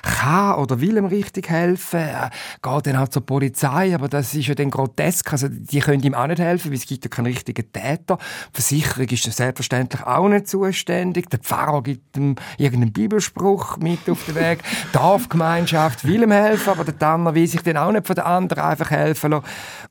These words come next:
Das ist eine Hiobsgeschichte. Zum einen erzählt es vordergründig eine abstruse, groteske, aber auch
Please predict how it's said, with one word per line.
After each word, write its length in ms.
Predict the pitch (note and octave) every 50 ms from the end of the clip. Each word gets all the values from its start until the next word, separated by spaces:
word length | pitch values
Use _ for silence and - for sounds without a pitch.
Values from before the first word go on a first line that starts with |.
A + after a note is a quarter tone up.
| _ - _
Das 180 | - - A2+ -
ist 140 | A2+ G#2+ G#2+
eine 80 | G#2+ - _ -
Hiobsgeschichte. 1000 | - A2+ B2 C3+ D3 D3 - - - - - - C#3 D3 D#3+ - - - - - - - - - - - - - - -
Zum 160 | - C3 B2
einen 200 | B2+ C3 C#3 C#3
erzählt 380 | C3 C#3 B2 - B2 A#2+ A#2+ -
es 60 | -
vordergründig 640 | - B2+ A#2+ A#2+ C3+ A#2 - C3 A#2+ A#2+ A#2+ A2+ -
eine 120 | G#2+ G#2+
abstruse, 520 | G#2+ G#2+ - - - - B2 B2+ B2 - B2
groteske, 600 | - A2+ A2 - A#2 A2+ C3 - - - - A2
aber 240 | G2+ A2 G#2+ G#2 G#2+
auch 100 | G#2+